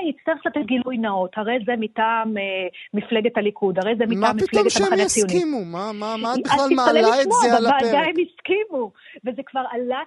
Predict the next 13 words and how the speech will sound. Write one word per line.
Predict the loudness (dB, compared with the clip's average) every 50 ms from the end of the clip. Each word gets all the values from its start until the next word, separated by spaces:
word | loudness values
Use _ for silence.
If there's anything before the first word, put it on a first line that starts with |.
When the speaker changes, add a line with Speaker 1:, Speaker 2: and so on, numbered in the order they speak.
| -10
Speaker 1:
כמעט | -12 -12 -10 -10 -10 -10 -10 -12
לקריאה | -14 -12 -10 -8 -8 -6 -6
ראשונה | -8 -8 -10 -10 -10 -8 -8 -8 -6 -6
במליאה, | -4 -4 -4 -4 -6 -6 -6 -6 -8 -8 -12 -12 -10 -10 -12 -12 -12 -12 -8
וכמה | -8 -8 -8 -6 -6 -4 -4 -4 -4
דקות | -4 -6 -6 -4 -6 -6 -6 -4 -6
לפני | -8 -10 -8 _ -6 -4 -4 -6
שזה | -8 -10 -8 -4 -4 -2
עלה, | 0 0 -2 -2 -2 -4 -4 -6 -8 -12 -14 -8
הגיע | -4 -2 0 0 0 -2 -2 -2
טלפון, | 0 0 0 -2 -4 _ -2 -2 -2 -2 -2 -4 -4
אה, | -4 -4 -6 -4 -2
עלום, | 0 2 2 2 0 -2 -2 -4